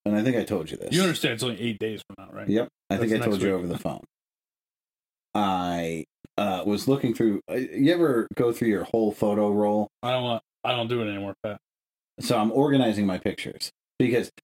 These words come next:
Speaker 1: I can never find, I'll be like, "Oh, I got this really funny picture or meme," and I can never fucking find it. I got over five thousand pictures. So I start going through my photos to organize them into fucking albums so that I don't have to go through this nightmare when somebody wants to see something.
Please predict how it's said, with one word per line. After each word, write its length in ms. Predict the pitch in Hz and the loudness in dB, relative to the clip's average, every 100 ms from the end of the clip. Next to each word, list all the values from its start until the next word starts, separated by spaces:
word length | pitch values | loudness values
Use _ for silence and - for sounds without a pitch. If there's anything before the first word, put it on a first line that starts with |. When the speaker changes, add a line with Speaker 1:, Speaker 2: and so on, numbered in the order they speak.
| - | -4
Speaker 1:
I 60 | |
can 120 | - 127 | 2 4
never 180 | 127 | 2
find, 440 | 117 139 123 101 95 | 2 0 0 0 0
I'll 140 | 117 | 0
be 100 | 117 | 2
like, 160 | 120 104 | 2 4
"Oh, 180 | 165 131 | 4 4
I 60 | |
got 140 | 123 139 | 2 -2
this 140 | 117 | 2
really 180 | 135 127 | 4 4
funny 220 | 123 131 | 4 0
picture 340 | 113 135 - 98 | 2 -2 2 2
or 40 | |
meme," 380 | 104 127 117 101 - _ - | 4 4 2 0 -2 _ -2
and 100 | 123 | 6
I 40 | |
can 80 | 131 | 8
never 140 | 135 120 | 8 6
fucking 240 | 139 107 | 2 2
find 260 | 101 131 90 | 2 2 2
it. 100 | - _ _ _ - | -4 _ _ _ 0
I 100 | 139 | 2
got 180 | 143 127 | 4 4
over 220 | 127 123 | 2 2
five 260 | 123 110 107 | 2 2 2
thousand 300 | 92 92 101 | 0 0 0
pictures. 500 | 165 - 67 - - _ _ _ _ - | 2 0 -4 -8 -12 _ _ _ _ -6
So 120 | - | 0
I 40 | 117 | 2
start 240 | - 147 | 2 2
going 220 | 135 123 | 4 2
through 140 | 110 135 | 4 4
my 140 | 107 | 4
photos 580 | - 175 170 78 82 104 - _ _ | 2 2 2 2 -2 -8 -12 _ _
to 80 | 147 | -2
organize 440 | - 208 147 90 | 2 2 2 0
them 140 | 92 107 | 0 2
into 120 | 107 | 2
fucking 300 | - 110 139 | 0 0 2
albums 540 | 185 226 123 98 131 - | 2 2 0 0 -4 -4
so 160 | - | 0
that 200 | 151 139 - | 2 2 0
I 80 | 123 | 0
don't 140 | 135 | 0
have 140 | 120 110 | 0 -2
to 80 | |
go 160 | 113 117 | 0 0
through 160 | - 98 | 0 -2
this 180 | 92 | 0
nightmare 540 | 110 113 127 156 98 87 | 0 2 2 0 0 0
when 140 | 95 | -2
somebody 220 | 104 101 | 0 0
wants 180 | 95 95 | -2 -4
to 60 | 107 | -2
see 160 | 156 131 | 2 2
something. 360 | 85 71 76 | 0 -6 -12